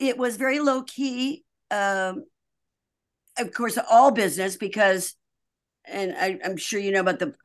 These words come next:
the McMurray method. I mean, he was only there for a, a month or a little more for the first month, and then he was gone, and then he came back for a month or so.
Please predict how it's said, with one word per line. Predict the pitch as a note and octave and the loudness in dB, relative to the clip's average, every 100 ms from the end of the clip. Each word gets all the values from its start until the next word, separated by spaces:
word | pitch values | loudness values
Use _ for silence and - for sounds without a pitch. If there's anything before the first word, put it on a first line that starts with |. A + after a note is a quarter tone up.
| E3 | -14
the | F3 | -2
McMurray | F#3+ G3 G3 G#3 G#3 F#3+ | 2 2 2 2 2 2
method. | F3 D#3+ F3 E3+ | -2 -2 -2 -2
I | |
mean, | D#3 F#3 | -2 -2
he | A3 | -4
was | F#3+ | -2
only | F#3+ F3+ F3 | -2 -2 -2
there | F3+ F3+ F3+ | 0 0 -2
for | - D3+ C#3 C3+ _ _ - | -6 -8 -8 -8 _ _ -4
a, | E3 E3 _ _ | -4 -4 _ _
a | E3 | -4
month | F3 G3 G#3 G3+ - - | 0 2 2 0 -8 -12
or | F#3+ F#3 | -6 -4
a | |
little | F3+ F#3+ F#3+ | -4 -4 -4
more | F#3 F#3+ F#3+ F#3 F3+ - _ _ _ _ | -2 2 4 4 2 -4 _ _ _ _
for | G#3 | -4
the | F#3+ | -4
first | F#3+ G3 F#3 - | 0 -2 -2 -6
month, | G#3 G3+ G#3+ G#3 | -2 0 0 0
and | G3+ G3 | -4 -2
then | F#3 | -2
he | F3+ | -2
was | F3 F3 | -4 -4
gone, | G#3+ G#3 G3+ G3+ | 2 2 4 2
and | F#3+ F3+ | 0 -4
then | E3 | -6
he | |
came | - F3 E3+ | -6 -8 -2
back | G3 G3 G3 | 2 2 0
for | - G3 | -6 -6
a | F#3+ | -4
month | G3+ F#3 F#3+ | -4 -6 -6
or | |
so. | E3 - E3 E3 | -6 -4 -4 -4